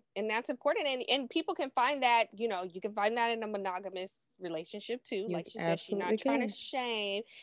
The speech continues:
Speaker 1: anything. It's just the core of, you know, what we're getting at is just, you know, finding that authentic person for you that can respect you and accept you in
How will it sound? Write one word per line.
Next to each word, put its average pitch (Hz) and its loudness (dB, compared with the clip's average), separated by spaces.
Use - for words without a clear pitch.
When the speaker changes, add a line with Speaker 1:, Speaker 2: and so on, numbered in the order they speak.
Speaker 1:
anything. 185 0
It's 208 2
just 220 2
the 202 4
core 254 4
of, 196 8
you 214 -4
know, 180 0
what 180 2
we're 185 2
getting 190 4
at 160 4
is 165 -4
just, 165 -2
you 208 -2
know, 170 0
finding 185 2
that 170 0
authentic 175 -4
person 170 -6
for 170 -4
you 160 -4
that 165 0
can 180 -8
respect 156 -6
you 196 0
and 165 -6
accept - -8
you 170 -4
in 175 -2